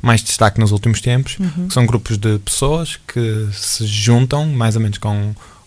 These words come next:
Speaker 1: o mesmo objetivo e de forma estruturada, e que, hum, que depois de lá dentro, dentro desses grupos, falam sobre determinados temas, normalmente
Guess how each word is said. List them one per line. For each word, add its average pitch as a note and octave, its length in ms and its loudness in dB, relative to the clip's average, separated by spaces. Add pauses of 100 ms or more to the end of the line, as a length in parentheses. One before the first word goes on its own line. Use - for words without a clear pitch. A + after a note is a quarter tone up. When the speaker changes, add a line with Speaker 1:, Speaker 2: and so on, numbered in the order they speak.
Speaker 1:
o A#2+ 40 -2
mesmo G#2+ 280 4
objetivo G2+ 640 -2 (120)
e A#2 100 -4
de - 100 -8
forma G2 300 0
estruturada, A#2 960 4 (540)
e A#2+ 80 2
que, B2+ 220 0
hum, B2 720 6 (1400)
que - 80 0
depois - 460 4
de A2 180 -8
lá G#2+ 240 4
dentro, A2+ 500 4 (280)
dentro A2+ 160 0
desses A2 160 -2
grupos, - 380 -2 (120)
falam A2+ 320 4
sobre A2 360 2
determinados G#2+ 520 2
temas, A#2 440 0 (340)
normalmente B2 600 4